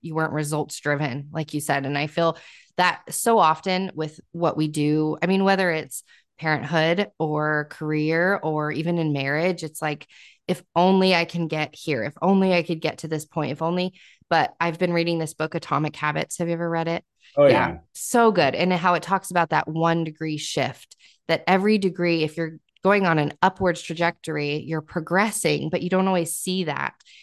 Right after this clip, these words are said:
Speaker 1: And, but if you're going down one degree every day, you're really, really starting to depreciate in your life.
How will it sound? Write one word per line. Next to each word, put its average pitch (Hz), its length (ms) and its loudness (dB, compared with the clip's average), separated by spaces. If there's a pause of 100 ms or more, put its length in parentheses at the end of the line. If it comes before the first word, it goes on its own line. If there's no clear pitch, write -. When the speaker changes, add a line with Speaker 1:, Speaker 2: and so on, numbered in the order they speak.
(200)
Speaker 1:
And, 165 220 0
but 170 120 2
if 165 100 -4
you're 165 80 -4
going 160 320 -2
down 226 380 4
one 165 180 2
degree 151 500 -4
every 143 320 -4
day, 139 540 -4
you're 165 420 -2
really, 180 400 2
really 175 420 2
starting 156 460 -2 (120)
to 151 300 -2 (380)
depreciate 139 1000 -2 (100)
in 170 160 2
your 139 200 2
life. 147 380 -2